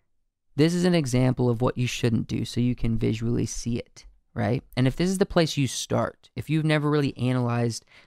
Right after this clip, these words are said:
lighting in this way, and this is where you start, then that's a great place to start. Start noticing when you're watching scenes, start thinking about, Hey, where's the light source on? Is the light source coming from the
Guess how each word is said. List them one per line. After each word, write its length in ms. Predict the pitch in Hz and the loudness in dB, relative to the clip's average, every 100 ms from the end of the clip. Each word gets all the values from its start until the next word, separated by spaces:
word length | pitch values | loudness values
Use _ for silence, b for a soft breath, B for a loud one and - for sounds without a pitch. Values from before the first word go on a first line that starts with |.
| - | -8
lighting 520 | 110 117 127 110 - - | 0 2 2 0 -4 -4
in 160 | 117 | -2
this 200 | 110 - | -2 -4
way, 300 | - 101 - _ _ _ _ _ _ _ _ _ _ - | -10 -12 -12 _ _ _ _ _ _ _ _ _ _ -2
and 180 | 120 | 2
this 140 | 151 - | 2 2
is 120 | 175 | 2
where 120 | 156 | 2
you 160 | 160 147 | 2 2
start, 580 | - - 139 104 - - _ _ _ _ _ _ | 0 0 0 -2 -6 -20 _ _ _ _ _ _
then 80 | 180 | -4
that's 160 | 208 | -2
a 40 | 190 | -2
great 320 | 156 165 - | -2 -2 -2
place 240 | - 139 | -4 -4
to 60 | - | -6
start. 560 | - - 147 110 - _ _ | -8 0 0 0 -6 _ _
Start 300 | - 190 185 | -8 -4 -2
noticing 480 | 165 170 165 - 120 | 0 0 -2 -2 0
when 80 | 127 | 2
you're 120 | 131 | 2
watching 360 | 143 160 147 | 2 2 2
scenes, 320 | 131 160 143 117 | -2 0 0 0
start 240 | 139 139 | -2 -2
thinking 340 | - 151 139 | -2 -4 -2
about, 240 | 127 123 - b _ | -2 -2 -4 b _
Hey, 80 | 156 | -2
where's 240 | 151 190 | 0 2
the 80 | 175 | 2
light 220 | 151 156 | 2 0
source 260 | - - - | -2 -6 -6
on? 220 | 113 - b b b - | -8 -8 b b b -4
Is 180 | 135 | -4
the 80 | 127 | -2
light 240 | 131 165 - | 0 -2 -2
source 240 | 185 156 | -6 -6
coming 400 | - 131 147 190 | -6 -2 0 -2
from 180 | - | -2
the 100 | 123 | -2